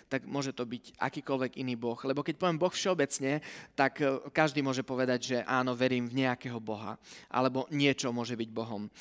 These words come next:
Ale, e, biblický Boh, e, je, je, e,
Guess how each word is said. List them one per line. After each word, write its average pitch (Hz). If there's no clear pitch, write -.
Ale, 135
e, 135
biblický 196
Boh, 123
e, -
je, 131
je, 127
e, 107